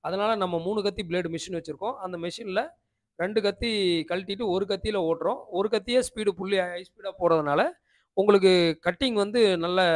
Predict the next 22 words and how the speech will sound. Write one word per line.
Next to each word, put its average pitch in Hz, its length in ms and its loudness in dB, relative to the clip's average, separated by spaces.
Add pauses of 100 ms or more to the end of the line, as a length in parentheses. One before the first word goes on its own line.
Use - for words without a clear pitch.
(580)
கட்டிங் 175 340 -4
க-, 160 120 0 (180)
உழுவுதுங்க. 156 460 -2
ரெண்டு 196 260 -2
இன்ச்சுக்கு 214 260 -2
ஒரு 165 100 0
கட்டிங் 160 300 -6
உழுவுறதுனால 160 500 -2
நமக்கு 165 320 -8 (500)
நிறைய 196 280 2
தீவனங்களும் 214 500 0
வேஸ்ட் 196 240 0
ப-, 170 120 0
விரயம் 196 300 0
பண்றது 151 240 -2
இல்லைங்க. 135 260 -8
நல்லா 175 200 2
இது 170 100 2
மாதிரி 175 200 -2
நீட்டா 165 260 -2
எடுத்து 165 280 0
சாப்பிட்டுக்குதுங்க. 156 600 -2